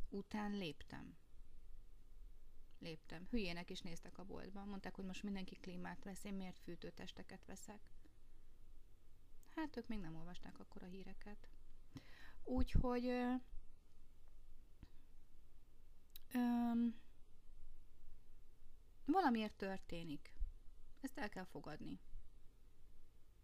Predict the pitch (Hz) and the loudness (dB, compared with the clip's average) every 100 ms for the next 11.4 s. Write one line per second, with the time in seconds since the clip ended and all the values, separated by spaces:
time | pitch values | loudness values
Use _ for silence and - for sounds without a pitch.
0 | - - - - 277 294 240 220 202 196 | -10 -8 -8 0 6 8 8 4 2 2
1 | 190 170 175 233 233 214 196 - 185 185 | 0 0 -2 0 2 2 0 -4 -4 -4
2 | - - - - - - - - 254 240 | 6 10 10 6 0 -6 -6 4 8 8
3 | 220 208 196 175 165 160 165 196 202 - | 6 2 0 0 0 0 0 2 0 0
4 | 180 185 180 185 - - - - - - | -2 -2 -2 -4 -4 0 0 0 -2 -10
5 | - - - - - - - - - - | -10 -10 -12 -10 -12 -12 -12 -10 -10 -6
6 | - 220 208 196 185 185 170 170 165 147 | -4 2 4 4 2 -2 -4 -2 -2 -2
7 | - 202 226 226 220 214 214 - - - | 0 4 6 6 4 2 0 -4 -14 -16
8 | - - - - - - - 160 - 190 | -14 -12 -14 -14 -14 -12 -2 0 0 2
9 | 190 208 220 226 - 226 220 214 214 - | 4 4 2 0 -2 -2 -2 -2 -2 -2
10 | 208 208 202 220 202 202 196 190 190 185 | -4 -4 -6 -4 -4 -2 -2 -2 -2 -4
11 | 190 190 185 185 | -4 -4 -4 -4